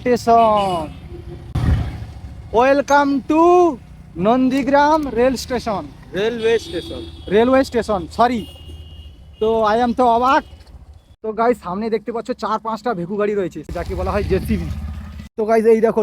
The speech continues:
Speaker 1: লোহার পাইপ, বড় বড় লোহার পাইপ এইদিকে রাখা হয়েছে। এইগুলো কি কাজে লাগবে জানি না। এদিকে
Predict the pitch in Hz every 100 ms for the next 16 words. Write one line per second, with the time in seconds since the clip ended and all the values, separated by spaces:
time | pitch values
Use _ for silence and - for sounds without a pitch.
0 | 190 170 185 180 175 185 156 165 165 175
1 | 165 147 156 - 147 165 156 147 151 151
2 | 143 156 151 147 139 - 180 160 151 151
3 | 165 156 175 170 170 170 160 160 151 143
4 | 156 131 - _ _ _ _ _ _ _
5 | _ _ _ 208